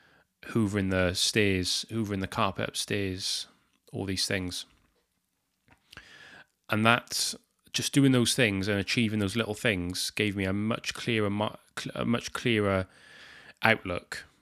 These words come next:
It made me, it made me feel better. It gave me, I don't know if you can call it a dopamine spike, but it, it, it made me feel better about myself. It made me s-, feel like a,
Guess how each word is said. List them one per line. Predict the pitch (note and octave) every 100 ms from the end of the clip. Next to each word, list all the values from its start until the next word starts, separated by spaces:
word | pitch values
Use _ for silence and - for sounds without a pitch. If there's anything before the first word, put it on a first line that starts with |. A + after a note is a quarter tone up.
| _ _
It | G#2 G2+
made | A2+ G#2
me, | G#2 G2+ G2 G2+
it | A2
made | A2 G#2
me |
feel | G2 - A#2
better. | G#2+ F#2+ - F#2+
It | F#2
gave | G2+ G2
me, | G2+ F#2+ G2 F#2+ - - -
I |
don't | - C#3+
know |
if | B2+ C3
you |
can | B2+
call | A#2 C3 B2
it | A2
a | B2
dopamine | A#2 A#2+ A#2
spike, | - - B2 C#3
but | - A#2
it, | - -
it, | A#2 -
it | A2+
made | A#2
me | A2
feel | - B2
better | - A2+ G#2
about | G2+ G2+
myself. | G#2 G#2 G2
It |
made | G#2+ G#2
me |
s-, | G#2 -
feel | - G#2
like | G2+ G2
a, | G#2 F#2+